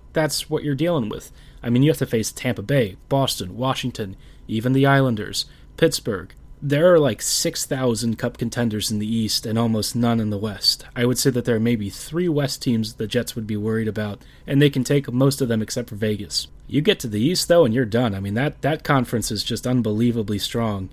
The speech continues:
In, even, even though Washington over the past couple of weeks has started to struggle a little bit, and actually they're struggling and losing to the Avs right now, eh, obviously this is a team that has the ability to, to cut you open and tear apart a team like the Jets who have no defense.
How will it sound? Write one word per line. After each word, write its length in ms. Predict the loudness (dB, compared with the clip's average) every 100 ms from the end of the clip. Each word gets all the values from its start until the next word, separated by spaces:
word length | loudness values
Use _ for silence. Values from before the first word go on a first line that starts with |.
| -10
In, 280 | 0 2 2
even, 460 | 0 0 -2 -4 -4
even 180 | -2 2
though 100 | 2
Washington 520 | 2 -2 -2 0 0
over 160 | 0
the 60 | -2
past 260 | -2 -2 -2
couple 260 | -4 -4
of 120 | -4
weeks 220 | -4 -4 -6
has 100 | -4
started 300 | -4 -4 -6
to 80 |
struggle 420 | -4 -2 -2 -2 -2
a 20 |
little 260 | -2 -4
bit, 220 | -4 -6 -8 -20 -20 -8
and 200 | -4 0
actually 360 | 2 2 0 -2
they're 100 | -2
struggling 480 | -2 -2 0 0 0
and 80 | 0
losing 260 | 0 -2
to 80 | -2
the 140 | -2
Avs 240 | -2 -2 -4
right 160 | -6
now, 400 | -2 0 0 -2 -6 -20 -20 -14
eh, 140 | -12 -10 -6
obviously 440 | 0 4 4 4 0
this 180 | 0
is 120 | -2 -2
a 40 |
team 200 | 2 2
that 100 | 2
has 180 | 0 0
the 120 | -2
ability 340 | -2 -4 -4
to, 140 | -6 -8
to 300 | -10 -14 -8
cut 240 | -4 -2
you 180 | -2 0
open 280 | 0 -2 -6 -8 -6
and 120 | -2
tear 220 | 2 4
apart 400 | 2 0 0 0 -4 -20 -18 -6
a 100 | -4
team 260 | 2 4 4
like 160 | 0
the 60 | -2
Jets 280 | -2 -2 -2
who 80 |
have 140 | -2 0
no 180 | 0 2
defense. 540 | 0 -2 -6 -10